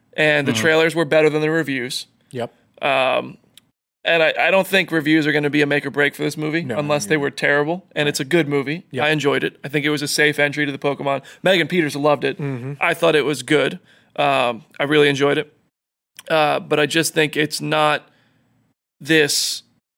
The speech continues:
Speaker 1: incredible movie that people are gonna go say, "You have to go see this." You have to go, like, Pokemon fans are gonna go out in droves. So
Speaker 3: Mm-hmm.
Speaker 1: that's what it has going for it. Ryan Reynolds fans are gonna come out,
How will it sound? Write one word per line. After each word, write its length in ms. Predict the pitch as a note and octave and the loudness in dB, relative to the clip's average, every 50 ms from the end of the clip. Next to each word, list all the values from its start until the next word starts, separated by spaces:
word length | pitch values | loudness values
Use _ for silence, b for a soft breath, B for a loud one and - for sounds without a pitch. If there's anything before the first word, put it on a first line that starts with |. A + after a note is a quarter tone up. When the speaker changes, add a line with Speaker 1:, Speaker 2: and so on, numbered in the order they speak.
| _ _ _ _ - | _ _ _ _ -2
Speaker 1:
incredible 680 | D#3+ D3+ C#3+ - - - D#3+ D#3+ D#3 D3+ B2+ D3 D3 | -2 -2 -2 -4 -2 0 2 2 2 2 2 0 -2
movie 260 | D3 D3 D3+ D3+ D3 D3 | -2 -2 -2 -2 -2 -2
that 120 | C3+ C#3+ | -2 -2
people 240 | - - D3 D3+ D3 | -2 -4 -2 0 0
are 80 | D3 C#3+ | 0 2
gonna 160 | C#3+ C#3+ C#3+ | 0 -2 -2
go 220 | A#2+ C#3+ D3 D3 C3+ | -2 -2 -2 -2 -2
say, 180 | - - C#3+ C#3+ | -2 -2 -2 -2
"You 140 | C#3+ D3+ D3+ | 0 -2 -2
have 200 | C#3+ E3+ D#3+ - | -2 -2 -2 -2
to 100 | - D#3 | -2 0
go 140 | D3 D3+ C#3 | 0 0 0
see 260 | - - - F#3 F#3 | 0 -2 -2 -2 -2
this." 420 | D3 D3 C#3+ C3+ C3+ - - - b b b b b b b b | 0 0 -2 -2 -2 -6 -10 -12 b b b b b b b b
You 120 | D3+ D#3+ | 0 0
have 120 | D#3+ D3+ | 0 0
to 80 | - D#3+ | 0 -2
go, 140 | D3+ C#3+ B2+ D3 | 0 0 0 0
like, 160 | C#3+ C3 - | -2 -2 -2
Pokemon 440 | - F3+ G#3 G#3 G#3+ G#3+ G3+ F#3 G3 | 0 0 0 2 2 2 0 2 2
fans 200 | F#3+ F#3 F#3 E3 | 2 2 2 2
are 40 | E3 | 0
gonna 120 | E3 D#3+ | 0 2
go 60 | D#3 E3 | 2 4
out 80 | D#3 | 2
in 60 | C#3+ D3 | 2 2
droves. 380 | C#3 D3 C3 A2 - - - - | 2 0 0 0 -2 -4 -10 -12
So 100 | - C#3+ D3+ | -6 -4 -2
Speaker 3:
Mm-hmm. 60 | D3 | 0
Speaker 1:
that's 280 | D#3+ E3+ F3 F3+ - - | 2 0 0 0 0 0
what 100 | E3+ D#3 | 0 2
it 60 | C#3+ | 2
has 180 | D3 C#3+ C#3 C#3 | 2 0 0 0
going 200 | C#3 C3 G#2+ - | -2 -4 -4 -4
for 160 | - A#2+ B2+ B2+ | -6 -6 -6 -4
it. 40 | C#3 | -2
Ryan 280 | D3 D#3+ E3 E3+ E3+ F3+ | 0 0 0 0 2 0
Reynolds 240 | G3 G3+ F#3+ - | 0 0 0 0
fans 180 | - D#3+ D#3+ D3 | 0 0 0 0
are 60 | D3 | 0
gonna 140 | C#3 D3 D3 | -2 -2 -2
come 160 | - D#3+ D3+ D3+ | -2 -2 0 0
out, 220 | D3 D3 - - | 0 0 -2 -4